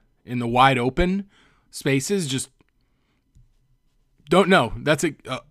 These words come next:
you, like, I wouldn't trust you on a farm. That's a cow. Yeah. Good. Bring 'em over here. Let me take a bite. And let me get some milk while you're at it. Yeah, the left, I mean, or left, right, I don't know.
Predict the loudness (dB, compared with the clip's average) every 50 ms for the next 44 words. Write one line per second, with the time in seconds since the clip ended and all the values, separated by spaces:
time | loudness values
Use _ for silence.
0 | _ _ -10 -10 -6 -4 -4 -4 -2 0 0 2 2 0 0 -2 -2 -4 -4 -4
1 | -2 -2 -2 -2 -2 -2 -4 -6 -6 -8 -6 -4 -4 -2 -2 -4 -6 -8 -12 -8
2 | -6 -6 -4 -4 -6 -6 -2 0 0 2 0 -2 -6 -12 -10 -2 0 0 2 0
3 | -2 -4 _ _ _ _ _ _ _ _ _ _ -6 -2 0 0 0 0 -2 -4
4 | -8 -16 -20 -20 -20 _ _ _ _ _ _ _ _ _ _ _ _ _ _ _
5 | _ _ -4 -2 0 0 0 2 0 0 2 2 0 2 2 2 2 2 0 0
6 | -2 -2 -2 -2 -2 -2 -4 -6 -4 -2 0 0 0 -2 -4 -10 -16 -20 _ _
7 | _ _ _ _ _ _ _ _ _ _ _ _ _ _ _ _ _ _ _ _
8 | _ -10 -8 -6 -2 -2 0 0 -2 -2 -2 -2 0 0 2 0 0 0 -2 -2
9 | 0 0 0 0 -2 -2 0 0 2 2 0 -2 -6 -12 _ _ _ _ _ _
10 | _ _ _ _ _ _ _ _ _ _ _ _ _ _ _ _ _ _ -6 -4
11 | -4 -2 -2 0 0 0 0 -2 -4 -6 -4 -2 -2 -2 -2 -4 -6 -6 -6 -4
12 | -4 -4 -4 -6 -8 -6 -6 -4 -4 -4 -6 -8 -10 -12 -14 -18